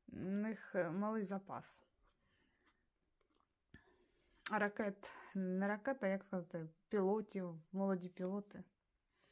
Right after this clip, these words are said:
Не зовсім так буде. Ви знаєте, ні.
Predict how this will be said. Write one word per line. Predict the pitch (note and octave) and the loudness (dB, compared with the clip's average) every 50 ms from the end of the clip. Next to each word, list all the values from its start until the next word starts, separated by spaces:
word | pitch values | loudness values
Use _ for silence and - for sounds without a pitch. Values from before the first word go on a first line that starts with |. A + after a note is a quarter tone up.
| - - - - - - - - - - _ _ _ _ _ _ _ _ _ _ _ _ - | -20 -20 -20 -20 -20 -20 -20 -20 -20 -20 _ _ _ _ _ _ _ _ _ _ _ _ -10
Не | - F#3+ G3 A3 G#3+ | -4 -2 -2 -2 -2
зовсім | G3 - B2+ - - - - - E3+ | -2 -2 -4 -4 -6 -10 -12 -12 -12
так | - - D#3 E3 F3 | -10 -10 -10 -10 -12
буде. | E3+ E3+ - - C3+ - - F#3 - _ _ _ _ _ _ _ _ _ _ _ _ _ _ _ _ _ _ _ _ _ _ _ _ _ _ _ _ _ | -12 -14 -14 -14 -12 -12 -14 -16 -16 _ _ _ _ _ _ _ _ _ _ _ _ _ _ _ _ _ _ _ _ _ _ _ _ _ _ _ _ _
Ви | - F#3 F3+ | -12 -12 -10
знаєте, | F3 F#3 G#3+ A3+ A3 G#3+ G#3+ - G3+ | -8 -8 -6 -6 -6 -6 -6 -4 -2
ні. | G3 G3 F#3 E3+ | -2 0 -2 -2